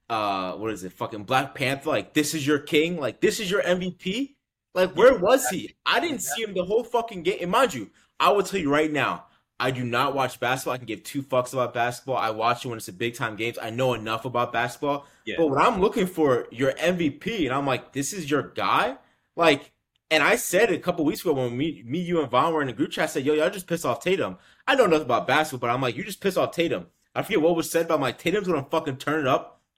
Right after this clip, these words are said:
Speaker 1: and go into his bag of tricks." And what did he do? Came out of halftime, made those adjustments. Embiid was silent. And the fact that you don't see him step up and make those plays and become that guy, he's the guy. He's the guy right now, right? He's the M V P.
Speaker 2: M V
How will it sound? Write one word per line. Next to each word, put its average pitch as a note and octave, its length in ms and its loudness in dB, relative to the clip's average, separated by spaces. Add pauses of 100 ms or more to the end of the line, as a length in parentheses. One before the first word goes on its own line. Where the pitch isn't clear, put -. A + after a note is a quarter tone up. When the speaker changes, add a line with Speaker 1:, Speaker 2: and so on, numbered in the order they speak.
(120)
Speaker 1:
and C#3+ 140 -2
go D#3 180 6
into D3+ 160 -2
his B2 120 -4
bag C3 300 0
of B2+ 120 -6
tricks." F3 440 -4
And C3 160 -4
what D#3+ 120 2
did F3 80 -2
he F3+ 100 -6
do? C3+ 320 -4 (320)
Came D#3+ 200 0
out E3 120 4
of D#3 40 4
halftime, E3 360 0
made D3 140 -2
those D3+ 140 -4
adjustments. D#3 640 -6 (540)
Embiid F3 440 0
was D3+ 260 2
silent. C3+ 560 0 (200)
And D#3 120 0
the D3 60 -2
fact G3+ 280 4
that A3+ 80 -14
you A3 80 -2
don't G3 140 -2
see G3 240 -6
him E3+ 140 -4
step C#3+ 420 -6
up D#3 380 -2 (140)
and B2+ 140 -2
make C#3 200 0
those C#3 160 -2
plays D3 240 0
and C#3 80 -2
become C#3+ 320 -2
that B2 200 0
guy, C3 180 2
he's D3 120 -2
the D3 80 -2
guy. C#3+ 420 2 (360)
He's D#3 160 -6
the D#3 100 2
guy C#3 320 2
right C3 200 0
now, F#2+ 220 -4
right? B2 200 -4
He's C3+ 180 -4
the C#3 220 -4
M D#3 140 -6
V E3 140 -6
P. E3 280 -6
Speaker 2:
M G#2+ 100 -10
V - 80 -20